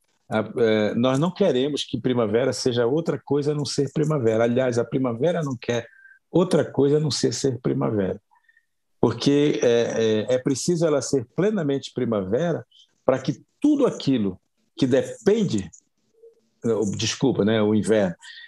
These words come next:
é, que depende do inverno, ele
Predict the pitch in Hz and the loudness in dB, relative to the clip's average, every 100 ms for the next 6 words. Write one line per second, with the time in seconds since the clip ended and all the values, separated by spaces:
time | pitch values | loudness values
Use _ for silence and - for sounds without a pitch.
0 | - 127 123 123 123 120 113 107 - _ | -4 0 2 2 2 2 0 0 -4 _
1 | _ - - 135 139 - 139 123 117 110 | _ -16 -4 -2 -2 0 0 0 -2 -4
2 | 98 135 185 156 120 - 123 131 | -2 0 0 -2 -4 -4 -4 -4